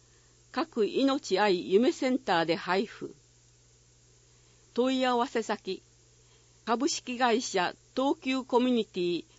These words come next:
府営住宅高槻管理センタ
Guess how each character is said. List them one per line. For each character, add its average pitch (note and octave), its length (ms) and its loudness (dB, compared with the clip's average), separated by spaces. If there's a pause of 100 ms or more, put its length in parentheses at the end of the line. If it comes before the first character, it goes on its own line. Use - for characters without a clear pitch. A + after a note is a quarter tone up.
府 C4 240 -2
営 C#4+ 180 2
住 B3+ 240 0
宅 G3 400 -2
高 B3+ 320 -4
槻 - 240 -4
管 A3 280 2
理 A#3 100 -4
セ G#3+ 200 0
ン G3+ 120 0
タ D3 400 -8